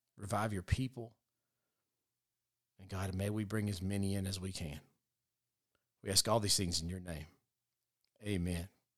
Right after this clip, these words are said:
Amen. Guys, it's time to wake up. There's a world around us that needs to know the gospel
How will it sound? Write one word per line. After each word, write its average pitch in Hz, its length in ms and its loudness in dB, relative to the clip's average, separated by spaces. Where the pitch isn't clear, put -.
Amen. 98 640 0
Guys, 110 200 6
it's 113 100 6
time 113 220 8
to 117 80 4
wake 120 280 4
up. 139 260 4
There's 107 160 0
a 107 40 2
world 127 320 8
around 123 360 6
us 110 140 2
that 92 140 -2
needs 117 420 4
to 113 80 2
know 110 160 2
the 101 80 0
gospel 101 580 0